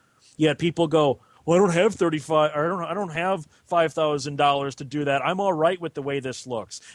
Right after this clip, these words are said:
Not, now, before either of you answer, I'm not talking about if it's supposed to look digital, like a Paranormal Activity or something that's supposed to look like a news program or re-, or a reality show. Something that's just trying to look like a movie.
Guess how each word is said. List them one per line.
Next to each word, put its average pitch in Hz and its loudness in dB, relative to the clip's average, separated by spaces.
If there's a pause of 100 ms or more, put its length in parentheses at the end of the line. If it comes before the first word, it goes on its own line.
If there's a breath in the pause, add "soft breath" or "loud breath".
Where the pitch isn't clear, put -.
Not, 175 0 (600)
now, 160 -2 (240)
before 170 -2
either 220 -2
of 208 -4
you 220 -4
answer, 196 -2 (200 soft breath)
I'm 135 -4
not 156 -2
talking 190 -4
about 151 0
if 147 -2
it's 147 -6
supposed 175 -2
to 165 2
look 143 0
digital, 131 -2
like 123 4 (260 loud breath)
a 131 -2
Paranormal 156 2
Activity 139 -2
or 131 -2
something 139 -4
that's 135 -6
supposed 156 2
to 151 -2
look 143 0
like 143 2
a 131 0 (280 loud breath)
news 156 4
program 139 0
or 127 0
re-, 127 0
or 127 2
a 123 0
reality 135 2
show. 104 -10 (180 loud breath)
Something 185 -2
that's 147 -2
just 180 -2
trying 220 0
to 202 0
look 196 -2
like 175 0
a 170 0
movie. 147 2